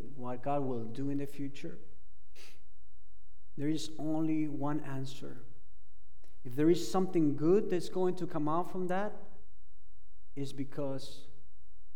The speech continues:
God secured that, because he loved himself and he loves us.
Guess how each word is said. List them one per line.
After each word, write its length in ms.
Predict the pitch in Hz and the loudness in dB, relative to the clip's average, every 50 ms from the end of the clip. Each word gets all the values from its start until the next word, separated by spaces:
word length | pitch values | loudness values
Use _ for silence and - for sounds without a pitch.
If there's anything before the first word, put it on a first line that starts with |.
| - - - - - - - - - - - | -2 -2 -2 -2 -2 -2 -2 -2 -2 -2 0
God 280 | 151 143 143 139 135 - - | 0 0 0 0 0 0 0
secured 800 | - - - - 143 123 - - - - 147 139 131 131 120 117 | 0 0 0 0 0 0 0 0 0 0 0 0 0 0 0 0
that, 260 | 123 117 120 123 123 - - - - - - - - - - - - - - - - - - - - - - - - - - - - - - | -2 -2 0 0 0 0 0 0 0 -2 -2 0 -2 0 0 0 -2 -2 -2 -2 -2 -2 -2 -2 -2 -2 -2 -2 -2 -2 -2 0 0 0 0
because 340 | 131 - - 131 120 - | -2 0 0 0 0 0
he 100 | - 123 | 0 0
loved 460 | 123 120 123 131 131 127 123 120 - - - - - - - - - - - | 0 0 0 0 0 0 0 0 0 0 0 0 0 -2 -2 -2 0 -2 0
himself 480 | 131 123 - - - - 165 - 113 - - - - - - | 0 0 0 0 0 0 0 0 0 0 0 0 0 0 0
and 120 | - 127 120 | 0 0 0
he 140 | - 131 120 | 0 0 0
loves 280 | 113 113 113 - - - | 0 0 0 0 0 0
us. 340 | - - - - - - | 0 0 0 0 0 0